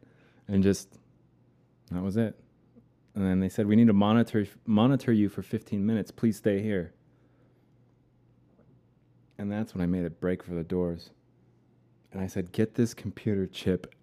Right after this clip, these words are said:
out of me right now." No. And then I think I sat around for about twelve minutes and I said, "Hey, I th-, I'm feeling good. I'm gonna go get some bread."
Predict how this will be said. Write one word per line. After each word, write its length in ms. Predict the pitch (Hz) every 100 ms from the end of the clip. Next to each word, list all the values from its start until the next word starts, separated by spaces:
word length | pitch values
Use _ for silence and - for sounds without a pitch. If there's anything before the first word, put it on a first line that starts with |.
| _
out 280 | - 110 113
of 120 | 98
me 280 | 82 80 78 - _ _ _
right 400 | - 87 101 104
now." 380 | 104 104 92 85 - _ _ _ _ _ _ _ _ _ _ _ -
No. 300 | 95 92 90
And 160 | 101 117
then 100 | 127
I 100 | 120
think 280 | - 123
I 80 | 117
sat 340 | 107 - 110 107
around 360 | 104 101 101 -
for 80 |
about 240 | 98 92 92
twelve 280 | - 101 95
minutes 280 | 92 87
and 80 | 98
I 20 |
said, 180 | 92 95
"Hey, 300 | 101 117 104 104
I 40 |
th-, 140 | 117
I'm 120 | 123 123
feeling 300 | - 139 120
good. 160 | 123
I'm 80 | 117
gonna 160 | 131 123
go 60 |
get 160 | 117 113
some 140 | 101
bread." 320 | 92 98 90